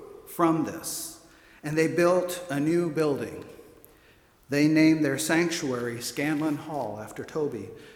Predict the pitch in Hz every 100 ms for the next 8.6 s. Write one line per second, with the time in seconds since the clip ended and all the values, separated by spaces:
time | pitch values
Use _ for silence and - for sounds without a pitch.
0 | - _ - - - 226 220 151 117 151
1 | - - 175 139 120 113 135 131 160 139
2 | 135 165 127 - - - 127 120 135 131
3 | 131 135 123 117 120 110 113 113 - 98
4 | - - - - - - _ _ _ _
5 | _ _ _ _ _ _ _ _ _ -
6 | - - - 151 151 202 165 - 175 147
7 | 131 - - 151 147 131 113 170 202 -
8 | 131 120 110 117 - -